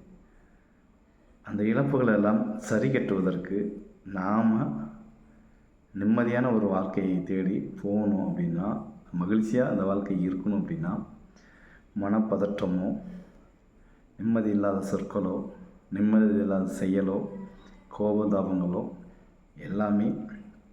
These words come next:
எந்த அளவுக்கு வேணுமோ அந்த அளவுக்கு வச்சுக்கிட்டு, எல்லார்கிட்டயுமே வந்து நிதானமா, பொறுமையா, அழகா இந்த உலகத்துல வாழ்ந்துட்டு வந்தோம்னா,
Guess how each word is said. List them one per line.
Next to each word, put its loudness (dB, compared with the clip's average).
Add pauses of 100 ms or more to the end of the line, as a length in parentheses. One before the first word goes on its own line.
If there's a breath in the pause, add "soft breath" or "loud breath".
(540)
எந்த 4
அளவுக்கு 0
வேணுமோ 4
அந்த 0
அளவுக்கு 2
வச்சுக்கிட்டு, -4 (420 loud breath)
எல்லார்கிட்டயுமே 0
வந்து -4 (760 loud breath)
நிதானமா, 0 (640)
பொறுமையா, 0 (880 loud breath)
அழகா -2
இந்த -2
உலகத்துல -2 (1080 loud breath)
வாழ்ந்துட்டு 2 (220)
வந்தோம்னா, 0